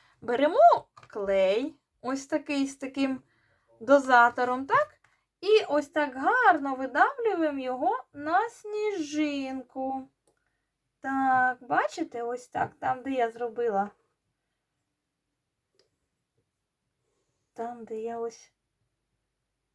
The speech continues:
Так, бачите, як гарно. Клея не жалійте,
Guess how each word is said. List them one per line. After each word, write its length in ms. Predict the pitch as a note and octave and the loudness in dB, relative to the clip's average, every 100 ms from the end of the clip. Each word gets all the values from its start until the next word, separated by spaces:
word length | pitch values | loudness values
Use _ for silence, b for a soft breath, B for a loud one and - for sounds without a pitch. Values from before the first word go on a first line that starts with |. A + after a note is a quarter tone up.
| _ _ _ _ _ _ _ _ _ _ _ _ _ | _ _ _ _ _ _ _ _ _ _ _ _ _
Так, 560 | - B3 B3+ C4+ D#4 F#4 | -20 -20 -14 -12 -10 -12
бачите, 560 | - C4 D4+ D#4+ _ E4 | -10 -8 -8 -10 _ -12
як 200 | D4 A#3 | -10 -10
гарно. 560 | A3 G3+ G3+ G3+ G3 - _ _ _ _ _ _ _ _ | -8 -10 -12 -12 -14 -14 _ _ _ _ _ _ _ _
Клея 440 | - C4+ F4 D4 A#3 | -4 2 4 4 2
не 160 | B3+ | -2
жалійте, 920 | C4 G#3+ G#3+ G3 G3+ A3+ E4 F4+ G4 | -2 -4 -4 -8 -8 -10 2 4 4